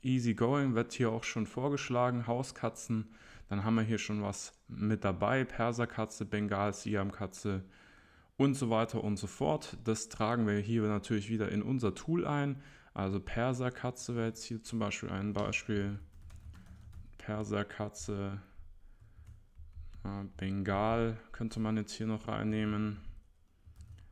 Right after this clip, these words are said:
Und die ganzen Unternischen sozusagen. Maine Coon, Siamkatze. Was hatten wir jetzt noch? Ähm, im Grunde schauen wir jetzt nochmal hier ein bisschen durch. Ich will jetzt auch nicht jede einzelne Katze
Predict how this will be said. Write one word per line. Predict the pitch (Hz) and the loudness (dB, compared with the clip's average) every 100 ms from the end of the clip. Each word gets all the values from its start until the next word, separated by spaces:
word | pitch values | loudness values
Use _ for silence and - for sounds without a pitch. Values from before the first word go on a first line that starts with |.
| - - | -14 -8
Und | 98 | -4
die | 98 | 2
ganzen | 110 113 - 110 104 98 - - - | 4 4 2 0 0 -2 -12 -10 2
Unternischen | 127 120 110 107 107 - 110 | 2 4 2 4 2 2 2
sozusagen. | 107 104 104 104 107 120 117 117 - - - - - | 0 -2 0 2 4 2 0 -4 -10 -14 -12 -12 -6
Maine | 101 104 107 | -2 0 0
Coon, | 107 - 104 104 101 104 104 - - - - - - - - - | -2 -2 -2 0 0 -2 -4 -10 -20 -20 -20 -20 -20 -20 -20 -20
Siamkatze. | - - - 98 98 - 95 95 98 - 101 95 - - 92 92 92 95 - - - - - - - - | -16 -12 -6 -4 -2 -2 -4 -4 -8 -6 -6 -8 -10 -6 -4 -4 -6 -10 -14 -14 -14 -16 -18 -18 -16 -10
Was | 98 95 | -8 -4
hatten | 101 101 | -4 -2
wir | 92 | -2
jetzt | 92 - | -4 -4
noch? | 113 123 - - - - - _ _ _ _ _ _ _ - - - - - | -6 -6 -10 -20 -20 -20 -20 _ _ _ _ _ _ _ -20 -20 -20 -20 -12
Ähm, | 98 95 92 92 - - | -8 -6 -8 -10 -14 -6
im | 113 | -2
Grunde | 110 139 135 | 2 4 4
schauen | - 131 123 | 4 4 4
wir | |
jetzt | 120 127 | 2 4
nochmal | 123 110 | 4 4
hier | 120 | 4
ein | 107 | 2
bisschen | 110 110 | 0 0
durch. | 101 143 139 | 0 0 -2
Ich | 95 | 2
will | 123 | 2
jetzt | 123 - | 2 -2
auch | - 120 | 0 2
nicht | 117 110 | 2 2
jede | 127 127 123 | 2 2 2
einzelne | 123 127 113 107 | 0 0 -4 -4
Katze | - - - 113 | -6 -6 -2 0